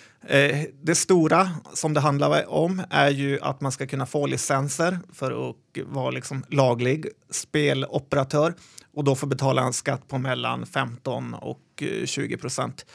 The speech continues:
Ju närmare femton man kommer, desto bättre, och ju närmare högre man kommer, närmare tjugo, desto sämre. Tjugofem procent skulle ju vara väldigt, eh, dåligt.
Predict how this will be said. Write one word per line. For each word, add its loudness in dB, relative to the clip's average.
Ju 2
närmare 6
femton 0
man -2
kommer, 0
desto -2
bättre, 0
och -4
ju -4
närmare -2
högre 0
man -6
kommer, -6
närmare -6
tjugo, -4
desto -8
sämre. -6
Tjugofem 0
procent -4
skulle -6
ju -6
vara -6
väldigt, -12
eh, -10
dåligt. -12